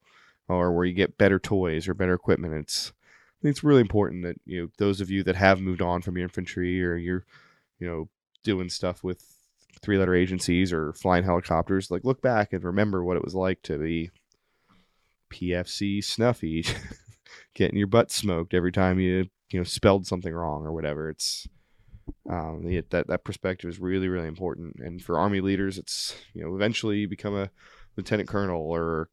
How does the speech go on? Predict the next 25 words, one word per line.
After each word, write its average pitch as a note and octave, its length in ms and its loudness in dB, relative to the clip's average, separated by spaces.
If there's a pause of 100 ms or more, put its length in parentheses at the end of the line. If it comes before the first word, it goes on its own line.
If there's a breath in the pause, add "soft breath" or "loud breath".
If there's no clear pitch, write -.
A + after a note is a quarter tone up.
(160)
you F2+ 180 -10
know, D#2 80 -6
captain - 420 -2
or D2+ 100 -4
whatever. D#2 400 0 (340)
Try E2+ 120 -6
not A2+ 180 -4
to - 40 -20
forget G#2 280 4
what F2 100 2
it F2 60 2
was E2+ 120 -4
like F#2+ 220 2
to - 60 -16
be E2+ 140 0
that D2+ 220 2
guy. D2+ 320 4 (1120)
'Cause - 80 -20
those, F#2+ 260 0
that's - 220 -4
the G2 80 -4
majority F#2+ 400 4
of F2+ 80 4
our D#2+ 60 2
Army, F2 360 0